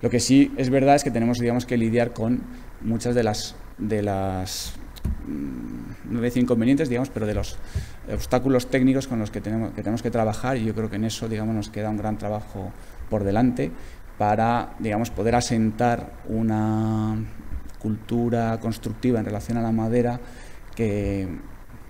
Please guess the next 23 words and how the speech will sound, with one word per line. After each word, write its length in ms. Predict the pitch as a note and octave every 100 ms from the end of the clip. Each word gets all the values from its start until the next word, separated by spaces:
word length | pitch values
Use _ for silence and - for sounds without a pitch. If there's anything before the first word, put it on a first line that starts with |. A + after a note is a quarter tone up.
| -
no 420 | A2 A2 A2+ A#2
tenga, 640 | A2+ A#2+ A#2 A2+ A2 G#2+ F2
no, 140 | A2+ - -
digamos, 220 | - A#2+ A#2+
no 80 |
genere, 400 | A#2+ B2+ B2+ C3 -
digamos, 320 | A#2+ A#2+ A#2+
ningún 220 | A#2+ B2
tipo 160 | B2 A#2+
de 60 |
perjuicio, 640 | A#2 A2+ - B2 - - A2+
o 20 |
prejuicio 640 | A2+ - D3+ D3 G#2+ G2
en 200 | G2 G#2+
la 160 | G#2 G2+
mentalidad 680 | G2+ G2+ G2+ G2+ G#2 A2+ A2+
de 120 | A2
los, 340 | A2 G#2+ - - - - -
de 120 | G#2+
clientes 500 | G2+ A#2 B2+ A#2 A2
y 80 | G#2
futuros 720 | G#2 A2 A2+ A2+ G#2+ - - - - -
usuarios, 680 | A2+ - B2 A#2+ B2 C#3